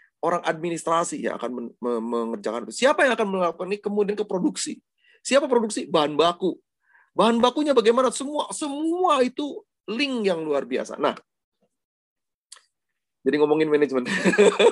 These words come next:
Tapi di dalam servant leadership itu mesti terpola menjadi sebuah spirit bersama. Kita punya target ini.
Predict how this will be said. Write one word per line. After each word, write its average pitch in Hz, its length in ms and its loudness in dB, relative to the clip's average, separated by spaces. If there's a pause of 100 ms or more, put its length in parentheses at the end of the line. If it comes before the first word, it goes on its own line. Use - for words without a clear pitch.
(1500)
Tapi 214 280 2 (400)
di 156 100 -6
dalam 170 460 4
servant 277 480 0
leadership 196 480 2 (320)
itu - 320 2
mesti 220 240 -2
terpola 139 640 -2 (480)
menjadi 151 400 2
sebuah 147 480 0 (400)
spirit 220 540 -4
bersama. 160 500 -4 (400)
Kita 202 240 -6
punya 196 240 -4
target 185 480 -6
ini. 180 460 -4